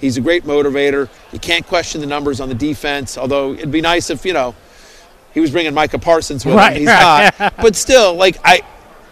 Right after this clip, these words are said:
Speaker 1: I, again, like, Dan Quinn can coach. It's just the whether can he, can he get them over the hump? Is he the right guy to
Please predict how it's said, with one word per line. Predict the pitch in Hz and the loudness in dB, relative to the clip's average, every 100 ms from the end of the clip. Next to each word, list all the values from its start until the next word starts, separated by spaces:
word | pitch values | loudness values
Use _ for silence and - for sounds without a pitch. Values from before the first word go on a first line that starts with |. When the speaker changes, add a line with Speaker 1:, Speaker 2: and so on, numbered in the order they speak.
| - | -14
Speaker 1:
I, | 170 - | -12 -2
again, | 175 180 208 180 160 | 2 4 4 2 2
like, | 165 165 - - - - | 0 0 -6 -20 -20 -2
Dan | 277 302 | -2 0
Quinn | 277 226 | -6 -8
can | 190 | -10
coach. | 170 160 110 143 | -6 -6 -6 -10
It's | 131 | -10
just | 170 | -6
the | 202 | -2
whether | 190 185 180 | 0 0 0
can | 170 180 | -4 -6
he, | 160 165 156 139 - - - | -2 -2 -2 -4 -8 -20 -16
can | - | -6
he | 190 | -4
get | 156 185 175 | 0 0 0
them | 175 | -2
over | 170 156 | -2 -2
the | 143 | -6
hump? | 139 156 160 | -4 -4 -4
Is | 151 | -6
he | 190 | -6
the | 175 160 | -4 2
right | 160 165 - 147 | 2 2 -4 2
guy | 156 156 151 | 6 6 4
to | - 147 139 | 0 -4 -4